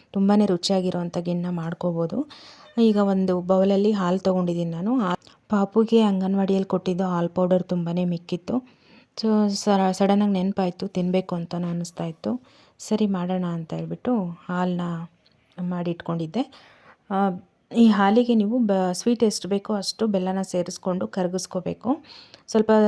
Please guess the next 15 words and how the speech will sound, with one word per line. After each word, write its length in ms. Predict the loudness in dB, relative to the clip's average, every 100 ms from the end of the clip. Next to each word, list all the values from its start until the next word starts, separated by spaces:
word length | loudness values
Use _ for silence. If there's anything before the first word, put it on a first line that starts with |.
| 2 0
ಸ್ವೀಟು 380 | 2 0 2
ಜಾಸ್ತಿನೇ 580 | 2 2 0 0 0 0
ಇರಬೇಕು, 300 | 0 -2 0
ಯಾಕಂದರೆ 440 | -2 -2 -4 -2 -2
ನಾವು 220 | -2 -4
ಇದಕ್ಕೆ 540 | -6 -4 -2 0 0
ಮೊಟ್ಟೆ 320 | -2 -2 2
ಉಪಯೋಗಿಸ್ಕೋತೀವಿ. 840 | 0 2 -4 -4 -6 -6 -4 -2 -2
ಹಾಗಾಗಿ, 680 | -2 -2 0 -2 -2 -6 -6 -20 -20 -20 _ -4
ಆ, 160 | 2 4
ನೆಕ್ಸ್ಟ್ 320 | 2 0 0
ಇನ್ನೊಂದು 300 | 4 4 4
ಬೌಲಲ್ಲಿ, 600 | 4 2 0 0 -2 -4 _ _ _ _ _
ಆ, 160 | -2 0
ನೀವು 500 | 0 0 -2 -2 -4